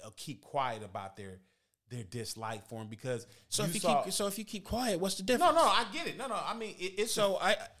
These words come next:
Speaker 1: but I'm saying those
Speaker 2: if, if
Speaker 1: are
Speaker 2: I'm gonna
Speaker 1: people
Speaker 2: say it, if I'm gonna say it in, in, in private, and no one is gonna, off the record, no one's gonna hear this shit. Just like with Bob Woodward, right? I'll
Speaker 1: Yeah.
Speaker 2: talk to you off the record, but my vote is for him. How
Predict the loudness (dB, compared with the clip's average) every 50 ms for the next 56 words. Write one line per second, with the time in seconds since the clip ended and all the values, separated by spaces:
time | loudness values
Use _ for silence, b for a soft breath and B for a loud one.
0 | _ _ -4 0 2 2 2 2 0 -2 -2 0 0 2 4 4 4 4 2 0
1 | 0 0 0 0 0 0 2 2 2 2 2 0 -4 -6 -6 -8 -6 -6 -6 -4
2 | -2 -2 -2 -2 -2 -4 -8 -10 -12 -12 -12 -12 -14 -14 -12 -6 -2 0 0 0
3 | 0 -2 -6 -8 -8 -6 -4 -2 -2 -2 -2 -2 -2 -4 -4 -6 -4 -4 -4 -4
4 | -4 -6 -6 -4 -4 -4 -4 -4 -8 -8 -6 -6 -6 -6 -8 -10 -8 -6 -4 -4
5 | -4 -4 -4 -4 -4 -4 -4 -4 -4 -4 -6 -6 -6 -8 -10 -10 -10 -10 -12 -12
6 | -14 B B B B B 0 2 2 2 2 0 0 0 0 0 0 -4 -6 -6
7 | -8 -8 -6 -6 -4 -4 -2 0 0 0 0 0 -2 -2 -4 -4 -4 -4 -6 -8
8 | -4 -4 -4 -4 -4 -6 -10 -12 -12 B B B B B B B B -20 -20 -20
9 | -20 _ _ 4 6 6 6 2 0 -2 -2 -2 -2 2 2 2 2 2 -2 -8
10 | -6 -2 -2 0 0 2 4 6 6 6 4 2 0 -6 B B B B B -4
11 | 0 0 0 0 0 -2 -6